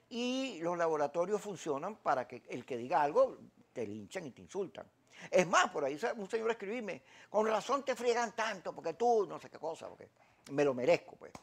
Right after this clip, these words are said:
Pero lo que no sabe el señor es que yo soy un demócrata y que a mí me tiene sin cuidado que me ataquen los laboratorios, porque yo estoy convencido de lo que estoy haciendo. Lo hago porque lo creo. Te digo esto por lo siguiente. En esa entrevista, Pekov dice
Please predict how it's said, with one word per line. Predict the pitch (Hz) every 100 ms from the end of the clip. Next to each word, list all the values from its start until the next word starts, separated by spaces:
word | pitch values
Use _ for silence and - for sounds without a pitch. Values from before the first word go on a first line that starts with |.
| _ _ _ _ _ _
Pero | 185 175
lo | 185 180
que | 180
no | 156 180
sabe | 170 220
el | 226
señor | 262 220
es |
que | 220
yo | 135
soy | 135
un | 147
demócrata | 190 170 127 156 185 - _ _ -
y | 143
que | 120 123
a |
mí | 123 151
me | 175
tiene | 160 175
sin | 190 208
cuidado | - 160 123 170 143 101 - _ _ _
que | -
me | 117
ataquen | 110 117 113 156
los | 165
laboratorios, | 175 196 190 208 147 196
porque | 175
yo | 110
estoy | 113
convencido | 131 165 131 156
de |
lo | 226
que | 190
estoy | - 107
haciendo. | - - 113 - _ - _
Lo | 95
hago | 95 117
porque | 143 -
lo | 87
creo. | - 147 180 113 - _ _ _ - - _ _ - _
Te | 233
digo | 285 302
esto | -
por | 180
lo | 147 120
siguiente. | 113 98 87 - - _ _ - -
En | 214
esa | 277
entrevista, | 262 233 247 - 190
Pekov | 190 190 185
dice | 175 127 139